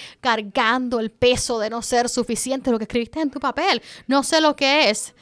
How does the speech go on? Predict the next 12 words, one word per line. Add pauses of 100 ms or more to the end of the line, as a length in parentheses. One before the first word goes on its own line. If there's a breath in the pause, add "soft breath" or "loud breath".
(260 loud breath)
No,
no,
no
soy
lo
suficientemente
espiritual, (240 loud breath)
atractivo,
disciplinado,
con,
ten
confianza,